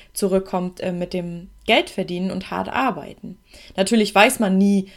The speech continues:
wie hart derjenige arbeitet, aber ich glaube, heutzutage haben wir so viele Möglichkeiten, dass dieser Glaubenssatz, der aus einer Generation kommt, in der wir noch gar nicht gelebt haben, ähm, nicht mehr stimmt,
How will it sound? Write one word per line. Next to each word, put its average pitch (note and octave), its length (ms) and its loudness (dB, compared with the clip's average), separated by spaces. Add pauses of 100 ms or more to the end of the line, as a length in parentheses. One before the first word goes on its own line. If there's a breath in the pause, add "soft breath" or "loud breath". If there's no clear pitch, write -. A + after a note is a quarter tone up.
(140 loud breath)
wie A3 180 4
hart G3 260 0
derjenige F3+ 460 -2
arbeitet, F3+ 680 -2
aber E3+ 420 -2 (400 loud breath)
ich B3+ 200 0
glaube, G3+ 380 4
heutzutage F#3 960 -2
haben G3 160 0
wir G3 100 4
so A3+ 160 -2
viele A3 260 -4
Möglichkeiten, F#3+ 880 -4 (240 loud breath)
dass G3 160 0
dieser G3+ 220 4
Glaubenssatz, A3+ 640 0
der G3 200 0
aus F#3+ 140 -4
einer F#3+ 80 0
Generation G3 600 -2
kommt, G3+ 460 -4
in G3+ 120 -2
der G#3 160 2
wir G#3 80 0
noch G3 120 -2
gar G3 120 -2
nicht G3 140 -4
gelebt G3+ 380 -2
haben, F3 360 -6 (400 loud breath)
ähm, G3 460 -2
nicht C4 280 -2
mehr C4+ 120 -2
stimmt, C4 580 -6